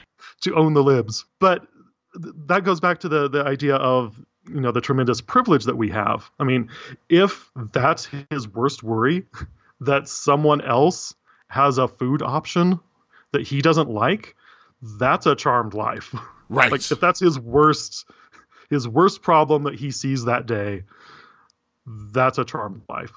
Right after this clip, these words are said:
Speaker 2: Which, by the way, the alternative is true as well.
Speaker 1: Yeah.
Speaker 2: If, if your problem is veganism, that comes from an incredible place of privilege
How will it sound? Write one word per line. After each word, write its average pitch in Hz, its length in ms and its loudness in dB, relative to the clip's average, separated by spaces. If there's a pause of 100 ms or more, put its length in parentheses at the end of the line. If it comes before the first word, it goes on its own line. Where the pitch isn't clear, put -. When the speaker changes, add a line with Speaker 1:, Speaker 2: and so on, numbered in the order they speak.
(100)
Speaker 2:
Which, 185 260 10
by 190 160 12
the 151 80 10
way, 143 180 12
the 117 140 6
alternative 107 600 6
is 92 180 0
true 82 300 -4
as - 140 -8
well. - 360 -14 (400)
Speaker 1:
Yeah. - 140 -2
Speaker 2:
If, - 600 -8
if 104 320 2
your 101 280 4
problem 95 600 0
is 87 460 -2 (200)
veganism, 82 880 -2 (220)
that 98 220 -2
comes 87 260 -4
from 85 300 -8
an 90 160 -6
incredible 120 840 8
place 95 300 0
of 92 100 -4
privilege 82 500 -4